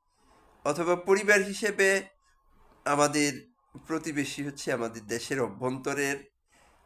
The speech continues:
ভাই বোনেরা, সে যে ধর্মেরই হোক না কেন। আহ,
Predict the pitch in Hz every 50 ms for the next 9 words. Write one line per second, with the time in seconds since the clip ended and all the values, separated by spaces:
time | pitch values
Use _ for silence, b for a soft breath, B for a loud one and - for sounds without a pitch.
0 | _ - - 120 127 131 120 120 - 117 101 101 95 101 117 - - - 254 233
1 | 220 175 196 208 220 220 202 196 185 185 185 190 190 180 165 143 131 127 107 -
2 | - 107 110 - 117 101 67 - - - _ _ - - _ _ _ _ _ _
3 | _ _ _ _ - - 135 135 131 127 120 120 117 110 - - - _ _ _
4 | _ _ _ _ - - 147 139